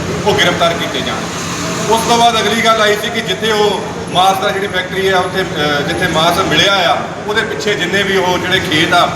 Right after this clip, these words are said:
ਉਹਨਾਂ ਦੀ ਡਿਗਿੰਗ ਕਰਕੇ ਉਹਨਾਂ ਨੂੰ ਖੋਦ ਕੇ ਉਹਦੇ ਵਿੱਚੋਂ ਦੇਖਿਆ ਜਾਵੇ ਕਿ ਕਿਤੇ ਕਿ ਗਊ ਮਾਤਾ ਦੇ ਕੰਕਾਲ ਤਾਂ ਨਹੀਂ ਮਿਲੇ, ਜੇ ਉਹ ਮਿਲਦੇ ਆ ਤਾਂ ਉਹਦੀ ਅੱਗੇ ਕਾਰਵਾਈ ਕੀਤੀ ਜਾਵੇ। ਸੋ ਉਹਦੇ ਲਈ ਅਸੀਂ ਡਿਮਾਂਡ ਰੱਖੀ ਸੀ। ਤੀਜੀ ਡਿਮਾਂਡ ਸੀ ਕਿ ਬੱਬੂ ਦਾ ਜੋ ਦਫ਼ਤਰ ਹੈ ਉਹ ਜਿਹੜਾ ਨਜਾਇਜ਼ ਤੌਰ ਤੇ ਬਣਿਆ ਹੋਇਆ ਆ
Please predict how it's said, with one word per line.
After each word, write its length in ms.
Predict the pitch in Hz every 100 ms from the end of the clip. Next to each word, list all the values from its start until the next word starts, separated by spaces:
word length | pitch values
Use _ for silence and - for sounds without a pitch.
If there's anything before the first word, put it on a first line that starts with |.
| - -
ਉਹਨਾਂ 140 | 202
ਦੀ 60 | 190
ਡਿਗਿੰਗ 360 | 170 190 196
ਕਰਕੇ 300 | 180 170 175
ਉਹਨਾਂ 140 | 185 196
ਨੂੰ 100 | 185
ਖੋਦ 320 | 165 175 -
ਕੇ 300 | 190 147 - - -
ਉਹਦੇ 160 | 208 208
ਵਿੱਚੋਂ 240 | 190 196
ਦੇਖਿਆ 320 | 165 156 190
ਜਾਵੇ 280 | 175 170 185
ਕਿ 100 | 180
ਕਿਤੇ 200 | 170 175
ਕਿ 120 | 170
ਗਊ 220 | 151 151
ਮਾਤਾ 240 | 165 160 160
ਦੇ 100 | 165
ਕੰਕਾਲ 440 | 147 143 185 -
ਤਾਂ 120 | -
ਨਹੀਂ 120 | 156 165
ਮਿਲੇ, 240 | 160 165 165 - -
ਜੇ 80 | 170
ਉਹ 80 | 180
ਮਿਲਦੇ 380 | 156 160 180
ਆ 60 | 180
ਤਾਂ 120 | 180
ਉਹਦੀ 280 | 180 175 175
ਅੱਗੇ 160 | 170 156
ਕਾਰਵਾਈ 380 | 143 139 135
ਕੀਤੀ 260 | 127 - -
ਜਾਵੇ। 400 | - - - - - -
ਸੋ 220 | 175 - 208
ਉਹਦੇ 160 | 220
ਲਈ 180 | 226 208
ਅਸੀਂ 120 | 202
ਡਿਮਾਂਡ 320 | 196 190 196
ਰੱਖੀ 240 | 196 202 190
ਸੀ। 200 | 190 190 - -
ਤੀਜੀ 280 | 208 226 254
ਡਿਮਾਂਡ 380 | 233 208 208 190
ਸੀ 120 | 196
ਕਿ 120 | -
ਬੱਬੂ 320 | 190 190 208
ਦਾ 80 | 202
ਜੋ 260 | 190 185 160
ਦਫ਼ਤਰ 320 | 165 156 214 208
ਹੈ 200 | 185 147 - - -
ਉਹ 80 | 214
ਜਿਹੜਾ 380 | 190 196 190 - - - - -
ਨਜਾਇਜ਼ 380 | 165 170 202 226
ਤੌਰ 160 | 220 196
ਤੇ 120 | 208
ਬਣਿਆ 280 | 180 175 180
ਹੋਇਆ 200 | 170 165
ਆ 260 | 156 147